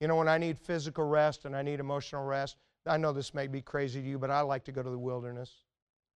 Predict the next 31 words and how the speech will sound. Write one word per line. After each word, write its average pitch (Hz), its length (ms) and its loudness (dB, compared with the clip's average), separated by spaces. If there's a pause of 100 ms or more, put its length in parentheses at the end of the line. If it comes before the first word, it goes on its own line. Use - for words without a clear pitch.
(520)
I 139 60 0
love 151 180 4
to 139 60 -4
go 143 140 4
to 139 60 2
the 139 120 2
Upper 143 200 -2
Peninsula 139 480 -6
of 131 60 -4
Michigan. 135 420 -4
The 131 60 -4
lakes 127 380 -4
are 123 60 -6
clear. 135 460 0 (220)
The 127 60 -8
fish - 280 -4
are 139 60 -6
dumb. 127 500 -4 (1600)
I 160 100 6
do 147 120 2
my 147 140 2
best 135 380 2 (340)
fishing 123 400 0
when 120 80 -4
the 117 60 -6
fish - 260 -6
are 127 40 -10
dumber. 117 440 -8 (1300)
I, 156 160 -2
I, 156 420 4 (360)
I, 143 140 -8